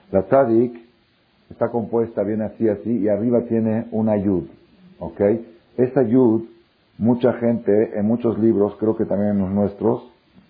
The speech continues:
viene, aquí viene en el medio, viene volteada, viene para el otro lado, es decir, la cabeza para el otro lado, mirando para atrás, ¿ok? Y el Hatonish decía que no, que la yud de la tzadik, la yud que va arriba de la tzadik, tiene que estar con la cabeza para adelante, al frente,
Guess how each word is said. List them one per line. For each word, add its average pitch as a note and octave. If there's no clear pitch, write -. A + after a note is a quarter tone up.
viene, G#2+
aquí F2
viene G2+
en F#2
el F#2
medio, F2
viene A#2+
volteada, G#2
viene G#2+
para G#2
el G2+
otro F#2+
lado, D2+
es D#2+
decir, F#2+
la F2+
cabeza G#2
para F2+
el F2+
otro E2+
lado, D2
mirando G2
para E2+
atrás, -
¿ok? -
Y G2+
el G2
Hatonish G#2+
decía A#2+
que G#2+
no, G#2+
que G#2
la G2
yud C3
de A2
la G#2
tzadik, A2+
la G2+
yud C3
que A2+
va A#2
arriba B2
de A#2+
la A#2+
tzadik, A#2+
tiene A#2
que G#2
estar A2
con G#2+
la F#2+
cabeza F#2+
para E2+
adelante, E2
al -
frente, E2+